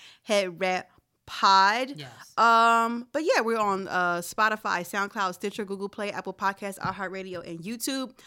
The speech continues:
Speaker 1: Uh, no one left us a review. Again, uh, really, t-, you know, you know, I'm just like, I don't even know anymore. Like,
Speaker 2: What's your problem?
Speaker 1: what is, uh, the deal? You know, 'cause if you leave a review and you leave five stars, we read it on the air.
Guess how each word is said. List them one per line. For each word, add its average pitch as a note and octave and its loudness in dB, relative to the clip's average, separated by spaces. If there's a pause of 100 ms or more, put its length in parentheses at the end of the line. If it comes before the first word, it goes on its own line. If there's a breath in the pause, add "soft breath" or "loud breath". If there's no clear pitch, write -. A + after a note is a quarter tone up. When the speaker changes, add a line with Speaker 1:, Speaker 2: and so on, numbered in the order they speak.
(300 loud breath)
Speaker 1:
Uh, B3+ 8
no C4+ 4
one E4 4
left E4 6
us E4 4
a D#4+ -4
review. D#4 0 (400)
Again, E4+ 2 (380)
uh, G3+ 2 (1400 soft breath)
really, B3+ -2
t-, D4 -8 (360)
you A#3 -6
know, F#3+ -4 (300)
you F#3+ -10
know, F3+ -6
I'm F3 -6
just F3 -10
like, - -6
I - 0
don't A#3 0
even A#3+ -2
know B3 -2
anymore. E3 -6
Like, G3 -10
Speaker 2:
What's D4 -2
your E4+ -4
problem? B3+ 4
Speaker 1:
what C4+ 4
is, G#3 -6 (500)
uh, G3 -4
the G#3+ -2
deal? F#3+ -8
You G3+ -4
know, G3+ 0
'cause A3 -4
if G#3 -2
you A#3 0
leave D#4+ 2
a F4+ -2
review A#3 -2
and G#3 -2
you F#3+ -2
leave G3 -4
five F3 2
stars, G3 -4
we F#3+ -6
read F3+ -6
it F3+ -10
on F3+ -8
the F3 -12
air. F3 -10